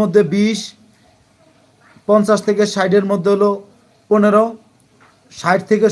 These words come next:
সত্তরের মধ্যে হলো ছয়, সত্তর থেকে আশির মধ্যে হলো চার। প্লিজ বলেন কি কি বলেছি? বিশ থেকে ত্রিশের মধ্যে দশ, ঠিক আছে। এখন আমি আপনাদেরকে যে তথ্যটি দিব, প্রথমে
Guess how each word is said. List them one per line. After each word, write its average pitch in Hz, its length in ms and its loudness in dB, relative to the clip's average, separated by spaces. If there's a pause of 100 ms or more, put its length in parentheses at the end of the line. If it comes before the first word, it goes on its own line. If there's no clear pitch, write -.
সত্তরের 208 420 0
মধ্যে 196 220 -2
হলো 202 140 0 (120)
ছয়, 208 300 2 (720)
সত্তর 214 420 0
থেকে 208 160 -4 (160)
আশির 196 320 -4
মধ্যে 180 220 -4
হলো 185 140 -4 (100)
চার। 190 240 0 (880)
প্লিজ 208 200 0 (100)
বলেন 185 240 2
কি 202 120 -8
কি 202 200 -4
বলেছি? 196 300 -4 (640)
বিশ 185 240 0 (120)
থেকে 208 240 2 (520)
ত্রিশের 208 440 -2
মধ্যে 214 220 0 (140)
দশ, 214 220 4 (760)
ঠিক 202 220 -2
আছে। 196 180 -6 (680)
এখন 202 300 0 (100)
আমি 196 120 -2 (100)
আপনাদেরকে 208 500 -2
যে 190 80 -2 (180)
তথ্যটি 202 440 -2
দিব, 160 120 -4 (1600)
প্রথমে 220 440 2